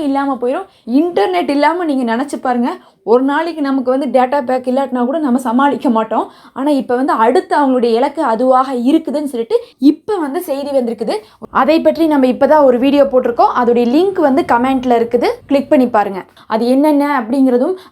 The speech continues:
அதுல எந்தெந்த நாடெல்லாம் பாதிக்கப்படும், அதுல இந்தியாவும் ஒரு நாடாக இருக்குது. ஆபத்தானதாக தான் இருக்குது, ஆனா வேற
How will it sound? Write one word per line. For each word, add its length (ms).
அதுல 280
எந்தெந்த 340
நாடெல்லாம் 420
பாதிக்கப்படும், 560
அதுல 200
இந்தியாவும் 560
ஒரு 160
நாடாக 300
இருக்குது. 300
ஆபத்தானதாக 720
தான் 140
இருக்குது, 280
ஆனா 100
வேற 100